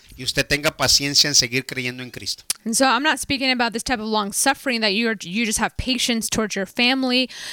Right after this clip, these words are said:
Speaker 2: but that you would be patient in these afflictions.
Speaker 1: A veces vienen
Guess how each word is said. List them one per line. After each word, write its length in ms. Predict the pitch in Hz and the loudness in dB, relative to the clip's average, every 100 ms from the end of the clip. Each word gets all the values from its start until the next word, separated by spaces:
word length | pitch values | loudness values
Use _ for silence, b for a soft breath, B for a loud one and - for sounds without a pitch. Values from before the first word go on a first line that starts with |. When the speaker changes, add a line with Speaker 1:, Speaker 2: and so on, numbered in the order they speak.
| B | B
Speaker 2:
but 120 | 254 247 | 0 0
that 120 | 202 | 0
you 120 | 233 | 0
would 120 | 254 | -2
be 120 | 220 208 | -2 -4
patient 720 | - - 269 262 - 226 - | -4 -2 0 0 0 0 0
in 240 | 208 220 | -2 0
these 200 | 214 180 | 0 -2
afflictions. 760 | 196 - 285 - 151 156 - - | -2 -2 -2 -2 -6 -6 -8 -2
Speaker 1:
A 120 | 117 | 2
veces 340 | 135 147 151 131 | 4 4 2 2
vienen 380 | 151 151 147 | 2 2 -2